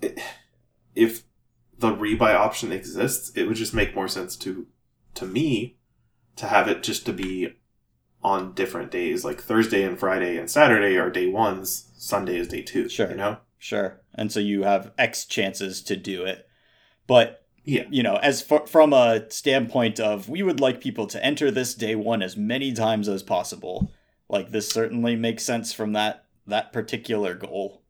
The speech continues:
Speaker 1: Yes, there's no reason monetarily for Wizards to, like, stretch it out, you know?
Speaker 2: Right. And, and
Speaker 1: And
Speaker 2: that
Speaker 1: it might even decrease the player base for each day.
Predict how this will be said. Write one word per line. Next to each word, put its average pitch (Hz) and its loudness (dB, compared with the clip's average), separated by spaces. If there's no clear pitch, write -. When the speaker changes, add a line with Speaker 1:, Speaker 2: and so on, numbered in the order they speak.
Speaker 1:
Yes, 113 0
there's 127 2
no 120 10
reason 143 6
monetarily 101 0
for 95 -4
Wizards 92 -4
to, - -6
like, - -6
stretch - -4
it - -4
out, - -8
you 95 -10
know? 98 -6
Speaker 2:
Right. 92 -2
And, 160 4
and 156 -4
Speaker 1:
And 185 -2
Speaker 2:
that 226 6
Speaker 1:
it - 6
might 135 8
even 135 2
decrease 113 2
the - -6
player 92 -4
base - -4
for - -10
each - -6
day. - -6